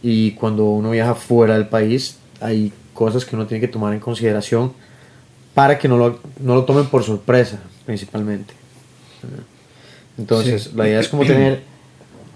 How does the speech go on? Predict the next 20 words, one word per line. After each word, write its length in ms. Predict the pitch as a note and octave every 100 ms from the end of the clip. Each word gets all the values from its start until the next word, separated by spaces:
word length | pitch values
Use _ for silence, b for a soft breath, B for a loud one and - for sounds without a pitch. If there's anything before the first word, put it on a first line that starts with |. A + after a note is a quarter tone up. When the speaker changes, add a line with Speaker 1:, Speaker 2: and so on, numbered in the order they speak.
| -
Speaker 1:
unos 240 | A#2+ B2 -
consejos 460 | C3+ C#3+ C#3 C3
prácticos. 760 | - D3+ C3 - - - - - - - -
Eh, 420 | A2 G#2+ G2+ G2+ C#3
incluso 500 | A2+ - A2 B2+ G#2+ - -
vamos 220 | G#2+ B2+
a 20 |
compartir 640 | C3 B2+ G#2 G#2 A#2 A#2 A#2+
un, 440 | A#2 A#2+ G#2+ G2+ B2+ - b b b b b -
¿cómo 140 | B2
se 100 | A#2
llama? 120 | A2+
Un 100 | A#2
artículo 480 | C3 - C#3+ C3 A#2
ahí 140 | A2 A#2+
que 120 | G#2+
tiene 400 | - A2+ A#2 G#2+
varios 300 | G#2+ G#2+ A2
consejos 600 | A#2+ A2 A#2 G#2+ A2 G#2+ A2+
de 600 | A2+ A2 G#2+ G#2 F#2+ E2+